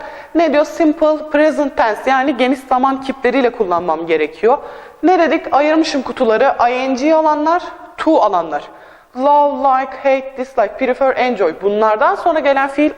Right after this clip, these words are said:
I N G almak zorunda. Ama would like ve want'tan sonra ne geliyormuş? To geliyormuş. Yani mesela hemen yapalım bir tane örnek. I love reading.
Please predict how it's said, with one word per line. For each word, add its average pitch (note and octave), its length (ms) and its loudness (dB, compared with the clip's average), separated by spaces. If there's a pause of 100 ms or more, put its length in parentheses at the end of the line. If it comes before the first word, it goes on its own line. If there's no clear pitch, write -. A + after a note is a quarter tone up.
(140)
I B3+ 160 0
N B3+ 40 2
G C4 160 2
almak F#3 300 -2
zorunda. D#3 440 -6
Ama B3 280 0 (500)
would D#4 320 -2
like C4+ 260 0
ve B3+ 80 2
want'tan A#3+ 580 0
sonra B3+ 300 0
ne B3 140 0
geliyormuş? C4 720 -2 (220)
To D4 260 2
geliyormuş. D#3+ 560 -2
Yani B3+ 300 0 (880)
mesela B3 340 2
hemen A3 160 0
yapalım A3 340 -2
bir F#3 80 -8
tane F3+ 220 -2
örnek. G#3 320 -4 (460)
I D#4 280 2 (1400)
love B3 460 2 (1300)
reading. A3 380 2